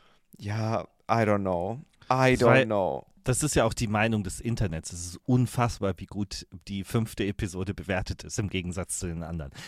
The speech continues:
Speaker 2: Also nicht, dass die anderen schlecht bewertet sind, die haben, glaub ich, alle irgendwas mit sieben oder so, aber es ist schon nochmal ein krasser Sprung zu fünf, wo man dann halt so merkt, ja, okay,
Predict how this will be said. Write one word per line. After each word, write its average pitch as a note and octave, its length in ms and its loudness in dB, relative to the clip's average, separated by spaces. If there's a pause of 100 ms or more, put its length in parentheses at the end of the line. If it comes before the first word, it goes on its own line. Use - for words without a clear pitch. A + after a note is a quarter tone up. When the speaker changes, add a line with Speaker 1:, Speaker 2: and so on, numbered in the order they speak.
Speaker 2:
Also D3+ 180 4
nicht, F3+ 160 4
dass F3 120 4
die D#3 120 0
anderen A2 260 2
schlecht A2 320 -2
bewertet C3 440 2
sind, A2+ 180 -4
die G#2+ 80 -2
haben, G2 100 -2
glaub F#2+ 120 -2
ich, - 120 -12
alle G2+ 140 -4
irgendwas F#2+ 300 -6
mit F#2+ 160 -4
sieben G2+ 240 -2
oder G#2+ 180 2
so, G#2 200 0 (260)
aber G#2+ 160 -4
es G2+ 80 -4
ist G#2+ 80 -6
schon A#2+ 160 0
nochmal G#2 240 -2
ein F#2+ 80 -6
krasser G2 300 -6
Sprung G2+ 340 -8
zu G2+ 100 -8
fünf, G#2 380 -2
wo G2 40 -4
man F2+ 140 -4
dann F#2+ 140 -4
halt F#2+ 160 -4
so F#2 60 -8
merkt, F#2 200 -8
ja, B2+ 180 0
okay, G2+ 300 -4